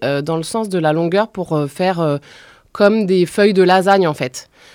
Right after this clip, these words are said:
Donc, euh, voilà, faut pas hésiter à les couper vraiment dans le sens, euh, de la longueur.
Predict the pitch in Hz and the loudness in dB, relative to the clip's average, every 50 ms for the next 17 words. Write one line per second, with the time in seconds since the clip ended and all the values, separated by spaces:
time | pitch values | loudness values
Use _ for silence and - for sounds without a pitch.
0 | - - - 156 151 175 170 170 156 - 190 175 165 160 156 156 156 151 151 147 | -20 -16 -10 -4 -2 0 0 0 0 0 0 2 4 4 4 4 2 2 2 2
1 | 147 147 143 143 143 143 139 139 139 139 135 131 131 131 131 131 127 151 156 131 | 0 0 0 0 0 0 0 0 0 0 0 0 0 0 -2 -2 0 0 0 0
2 | 113 98 - - - - 165 147 185 185 190 190 175 190 180 - 226 220 214 196 | 0 -2 -6 -10 -10 -8 -4 -2 0 2 2 2 0 -4 -4 0 2 2 4 4
3 | 175 165 170 156 - 160 - 190 175 175 170 175 190 196 190 175 156 - - 180 | 2 2 -2 -4 -4 -4 -2 -2 -2 -2 -2 0 0 0 0 -2 -2 -4 -6 -8
4 | 180 - - 196 175 160 151 143 135 127 131 156 180 185 185 175 175 175 165 139 | -8 -6 -6 -4 -2 -2 -2 -2 -4 -4 -4 -2 0 2 2 2 2 0 0 -2
5 | 120 117 - - | -2 -4 -8 -12